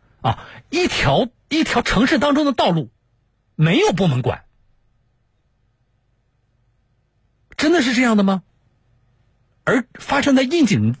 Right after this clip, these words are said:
上边的这个事情就更多了。每一次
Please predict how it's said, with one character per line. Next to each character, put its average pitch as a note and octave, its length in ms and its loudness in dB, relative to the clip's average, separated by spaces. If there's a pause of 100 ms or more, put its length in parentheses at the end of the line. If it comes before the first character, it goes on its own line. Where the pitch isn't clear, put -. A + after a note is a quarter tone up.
上 C4 220 0
边 G3+ 140 4
的 F#3+ 80 2
这 G#3+ 140 -2
个 F#3+ 100 0
事 G#3+ 140 -2
情 E3+ 120 2
就 F3+ 120 2
更 G#3+ 180 2
多 E3+ 160 2
了。 C3+ 140 -2 (1500)
每 A2+ 320 0
一 F#2 340 0
次 F#3 400 -2